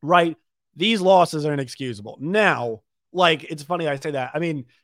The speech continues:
if you were to say, "Well, it is excusable," like, I, I think there is an argument for it to be inexcusable, is my point. The U S A loss is not. With everything that's happening right now for Iowa State, th-, we knew this roster would not be good. And honestly,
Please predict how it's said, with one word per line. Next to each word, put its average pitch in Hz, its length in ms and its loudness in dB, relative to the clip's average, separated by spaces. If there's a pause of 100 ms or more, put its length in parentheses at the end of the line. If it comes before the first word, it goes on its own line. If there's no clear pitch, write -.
if 190 140 0
you 214 80 0
were 208 40 2
to 202 80 4
say, 196 140 -2
"Well, 185 180 4
it 190 80 2
is 196 80 -2
excusable," 160 420 -6
like, 156 100 -4
I, 170 180 -2
I 185 80 4
think 214 180 -2
there 180 120 0
is 165 100 -2
an 170 80 -4
argument 147 400 -2
for 127 60 -10
it - 20 -10
to 113 60 -12
be 120 80 -10
inexcusable, 107 400 -14
is 101 40 -16
my 104 100 -14
point. 107 260 -20 (280)
The 156 100 -4
U 233 120 4
S 208 160 4
A 170 100 2
loss 135 380 -2
is 127 120 -10
not. 123 280 -8 (580)
With 170 140 -10
everything 226 240 2
that's 240 120 -4
happening 190 400 0
right 151 180 -2
now 139 200 -4
for 135 140 -10
Iowa 135 320 -2
State, 123 380 -8 (360)
th-, 185 120 -14
we 185 100 -4
knew 214 100 -2
this 220 160 -2
roster 170 360 0
would 156 80 -6
not 143 160 -4
be 131 100 -10
good. 131 80 -6
And 147 80 -4
honestly, 190 480 -2